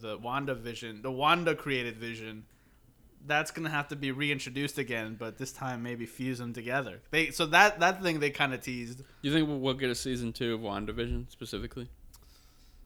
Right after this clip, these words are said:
Speaker 1: Maybe. I would say
Speaker 2: Maybe after Doctor Strange they announce it.
Speaker 1: Yeah, maybe, like, Wanda, maybe this is Wanda's Bucky for, uh, <laughs> like, she's, she's off finding, she's off trying to find the White Vision.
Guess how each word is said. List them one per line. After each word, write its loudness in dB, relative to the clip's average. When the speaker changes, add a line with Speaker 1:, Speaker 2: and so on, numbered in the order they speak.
Speaker 1:
Maybe. -4
I 4
would 4
say 6
Speaker 2:
Maybe 6
after 2
Doctor 0
Strange -4
they 0
announce -6
it. -10
Speaker 1:
Yeah, 2
maybe, 0
like, -2
Wanda, 2
maybe 2
this 0
is -8
Wanda's 2
Bucky -2
for, -4
uh, 6
<laughs> -8
like, 12
she's, 4
she's 2
off 12
finding, 10
she's 0
off 10
trying 6
to 0
find 6
the 2
White 4
Vision. 2